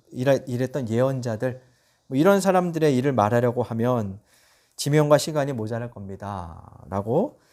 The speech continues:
이야기를 하지요. 그러면서 그들이 겪은 여러 가지 일들을 삼십삼 절부터 삼십오 절에서 요약합니다.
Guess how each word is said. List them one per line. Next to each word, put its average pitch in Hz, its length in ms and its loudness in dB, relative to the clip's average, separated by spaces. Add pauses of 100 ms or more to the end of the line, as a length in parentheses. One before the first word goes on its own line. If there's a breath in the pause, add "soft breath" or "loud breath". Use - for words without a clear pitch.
(340 soft breath)
이야기를 92 380 -6
하지요. 143 380 -8
그러면서 139 640 2 (540 loud breath)
그들이 202 320 2
겪은 170 380 2
여러 127 220 6
가지 135 220 2
일들을 120 560 -2
삼십삼 180 640 -6
절부터 131 360 -2
삼십오 120 460 -6
절에서 104 580 -4 (540 soft breath)
요약합니다. 107 760 -2